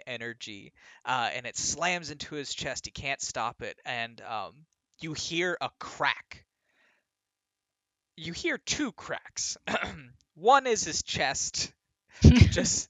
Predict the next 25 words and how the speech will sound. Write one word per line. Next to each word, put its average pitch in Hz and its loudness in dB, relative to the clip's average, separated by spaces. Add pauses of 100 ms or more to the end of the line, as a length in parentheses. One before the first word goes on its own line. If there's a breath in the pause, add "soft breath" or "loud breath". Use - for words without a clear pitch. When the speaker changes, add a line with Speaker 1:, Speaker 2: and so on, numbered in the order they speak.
(140)
Speaker 1:
splitting 135 -4
asunder. 110 -8 (560 soft breath)
And 156 -2
then 170 0
the 156 -2
other 175 0
one, 151 -2
um, 117 -2 (720)
sounds 139 -2
like 123 -6
ceramic, 117 -6 (300)
almost. - -10 (600 soft breath)
And 139 2
he, 131 -14
he, - -16
his 127 -6
kes-, - 2
his 147 -8
chest - 0
caves 151 -4
in, 151 -6 (320 soft breath)
and 123 -2
he's 127 -8
thrown 185 0
back, 139 0